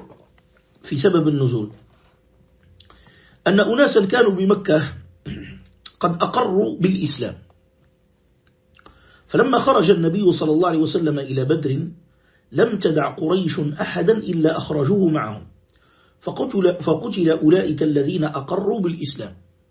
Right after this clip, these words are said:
فنزلت فيهم هذه الآية. رواه عكرمة عن ابن عباس. وقال قتادة: "نزلت في أناس تكلموا بالإسلام فخرجوا مع أبي جهل فقتلوا يوم بدر واعتذروا بغير عذر فأبى الله أن يقبل منهم."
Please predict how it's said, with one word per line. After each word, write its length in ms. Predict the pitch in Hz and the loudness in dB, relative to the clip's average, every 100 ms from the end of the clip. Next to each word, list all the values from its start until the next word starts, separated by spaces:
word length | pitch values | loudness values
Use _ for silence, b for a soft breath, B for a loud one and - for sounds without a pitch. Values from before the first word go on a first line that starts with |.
| _ _ _ b b b b b | _ _ _ b b b b b
فنزلت 560 | - 190 208 175 160 | 0 2 4 4 2
فيهم 380 | - 202 180 147 | 0 -2 0 2
هذه 400 | 131 175 190 208 | 2 2 0 -2
الآية. 480 | 180 123 104 101 - _ 131 | -4 -6 -8 -10 -14 _ -4
رواه 320 | 143 160 147 | 0 2 0
عكرمة 280 | - 180 143 | -4 -6 -6
عن 60 | |
ابن 160 | 139 120 | -6 -8
عباس. 320 | 101 92 92 | -10 -12 -12
وقال 340 | 123 180 170 | -4 -2 0
قتادة: 340 | 165 135 104 110 | -2 -6 -6 -4
"نزلت 400 | 175 147 135 131 | 0 0 0 -2
في 180 | 143 156 | -4 -2
أناس 320 | 170 139 - - b b b b - | 0 -2 -6 -16 b b b b -10
تكلموا 520 | - 202 190 151 139 | 0 0 2 0 0
بالإسلام 640 | 147 - 147 - 170 139 | -2 -2 -6 -4 -2 -2
فخرجوا 480 | 120 - 185 156 131 | -4 0 0 2 0
مع 320 | 135 117 147 | -2 -4 -4
أبي 180 | 156 156 | -2 0
جهل 340 | 151 147 113 113 | 0 0 -4 -8
فقتلوا 540 | 123 185 180 135 131 | -4 -4 -2 -4 -2
يوم 240 | 139 143 | -4 0
بدر 320 | 170 202 208 B B B | 0 2 0 B B B
واعتذروا 640 | - 117 135 185 156 147 139 | -8 -6 2 2 2 0 0
بغير 440 | 139 151 143 131 165 | 0 2 2 2 0
عذر 500 | 175 165 226 247 - | 2 4 2 0 -6
فأبى 380 | - 156 156 135 | -8 -4 -2 -2
الله 680 | 131 117 147 156 123 127 131 | -4 0 2 2 2 -4 -8
أن 60 | |
يقبل 600 | 120 - - 143 170 156 | -8 -8 -6 -4 -2 -4
منهم." 380 | 117 104 113 95 | -6 -8 -10 -12